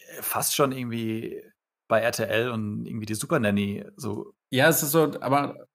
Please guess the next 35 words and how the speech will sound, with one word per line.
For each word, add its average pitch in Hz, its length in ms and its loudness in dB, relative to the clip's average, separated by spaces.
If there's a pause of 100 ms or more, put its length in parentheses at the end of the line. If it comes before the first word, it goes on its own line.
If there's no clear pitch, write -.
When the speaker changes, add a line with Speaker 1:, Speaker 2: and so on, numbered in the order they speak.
Speaker 2:
so 135 220 4
anderer 131 500 4
Planet, 131 380 2
aber 127 160 2
eigentlich 135 320 2
Speaker 1:
<laughs> - 20 -6
Speaker 2:
funktioniert 123 500 0
alles 117 320 -4
gleich. 113 340 0 (340)
Und 117 120 -2
da 127 220 4 (600)
kommen 120 200 0
wir 117 240 2
zu - 140 0
noch 143 200 2
einem 117 140 0
Punkt 143 260 -2
und 113 120 -6
da 113 80 2
habe 113 100 0
ich 113 80 -4
tatsächlich 120 440 -4
einen, 113 380 -2 (840)
eine 120 100 0
Freundin 131 400 2
gefragt, 131 400 -2
die 113 60 -2
ihn 110 100 0
auf 104 220 -4
Englisch 135 320 0
gesehen 101 400 -2
hat, 131 420 -6
ob 107 160 -4
das 107 220 -6
im 104 880 -4